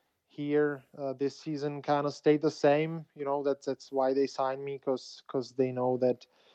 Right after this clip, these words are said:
uh, I'm good defensively. Uh, that's, that's my main job. But, uh,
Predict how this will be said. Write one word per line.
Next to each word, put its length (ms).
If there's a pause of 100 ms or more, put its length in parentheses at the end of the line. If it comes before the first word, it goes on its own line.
(360)
uh, 320
I'm 260
good 200
defensively. 840 (160)
Uh, 320
that's, 240
that's 240
my 140
main 320
job. 400
But, 320
uh, 260